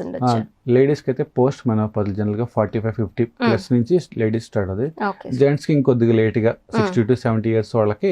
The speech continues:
Speaker 2: ఎక్కువ osteoporosis
Speaker 1: చూస్తూ
Speaker 2: అంటే osteoporosis అంటే ఎముకలు పలచబడిపోవడం,
Speaker 1: Hmm.
Speaker 2: osteoarthritis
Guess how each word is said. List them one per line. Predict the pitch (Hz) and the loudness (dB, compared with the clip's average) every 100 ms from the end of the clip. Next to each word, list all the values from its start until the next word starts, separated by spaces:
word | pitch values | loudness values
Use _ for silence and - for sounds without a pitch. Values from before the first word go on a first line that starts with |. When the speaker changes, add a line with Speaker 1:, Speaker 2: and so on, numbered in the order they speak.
| 123 | 0
Speaker 2:
ఎక్కువ | 101 117 107 95 92 - 110 | 0 2 2 2 -4 -4 -2
osteoporosis | 113 - 127 117 104 104 - | 0 0 0 2 0 0 -2
Speaker 1:
చూస్తూ | 208 - 104 90 | -2 -2 -6 -4
Speaker 2:
అంటే | 117 135 | -2 2
osteoporosis | 131 117 131 113 110 | 2 2 -4 -4 -4
అంటే | 123 214 175 | -2 2 2
ఎముకలు | 123 123 160 | 2 0 -4
పలచబడిపోవడం, | - 127 123 139 113 98 98 95 117 - | 0 0 2 0 0 0 -2 -2 -6 -6
Speaker 1:
Hmm. | 226 208 180 _ _ _ - | -4 -4 -6 _ _ _ -6
Speaker 2:
osteoarthritis | 139 135 - 131 113 - 104 95 92 | -2 -2 2 2 2 -2 -4 -4 -6